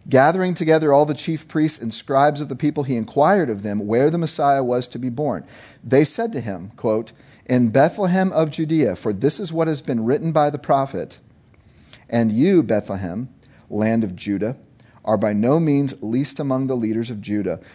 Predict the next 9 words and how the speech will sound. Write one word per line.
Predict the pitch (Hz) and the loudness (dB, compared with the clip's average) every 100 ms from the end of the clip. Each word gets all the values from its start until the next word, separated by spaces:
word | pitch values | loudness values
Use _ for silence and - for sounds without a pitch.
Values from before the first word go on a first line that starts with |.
| - | -10
for | - 117 - | -4 -4 0
out | 143 151 | 4 4
of | 180 143 | 2 -2
you | 143 160 113 85 | -2 0 0 -2
shall | 95 - 92 | -6 -6 -6
come | - 123 127 | -4 -2 -2
forth | 123 123 117 - | -2 -2 -2 -4
a | 110 | -6
ruler | 104 107 95 82 | -4 -4 -4 -8